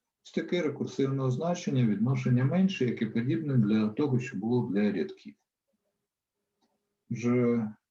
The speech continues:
той елемент, список менший, перший елемент якого менший, якщо обидва списки не порожні, якщо ж перші елементи однакові, то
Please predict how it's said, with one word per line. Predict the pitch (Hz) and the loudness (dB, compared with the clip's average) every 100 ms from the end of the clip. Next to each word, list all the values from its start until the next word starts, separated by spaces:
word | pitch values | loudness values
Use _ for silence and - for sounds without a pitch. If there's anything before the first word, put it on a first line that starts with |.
| - | -2
той | 127 123 110 - | 2 2 0 -4
елемент, | 117 113 113 110 110 - | -4 2 6 6 6 0
список | - 123 - 127 | -4 -4 -2 -6
менший, | 165 196 196 - 165 - - _ - | 0 4 2 2 -4 -6 -18 _ -2
перший | 123 123 - | -2 -2 -2
елемент | 117 117 113 107 | 2 4 6 4
якого | 107 107 110 120 | 2 2 2 4
менший, | 131 127 131 127 202 220 - - | 4 4 4 4 4 4 0 -18
якщо | - - 170 | -16 -10 -10
обидва | 147 - 147 151 143 | -6 -6 -2 0 0
списки | 143 151 143 - 135 | 0 0 -2 0 0
не | 131 | 0
порожні, | 127 135 135 127 131 | 2 2 2 2 0
якщо | 120 113 131 | -2 -2 -2
ж | 127 | -2
перші | - 135 131 - | -2 -4 -4 0
елементи | 131 127 131 131 131 | 2 4 4 2 2
однакові, | 135 175 196 196 135 123 | 0 0 0 0 0 0
то | 151 - | -4 -8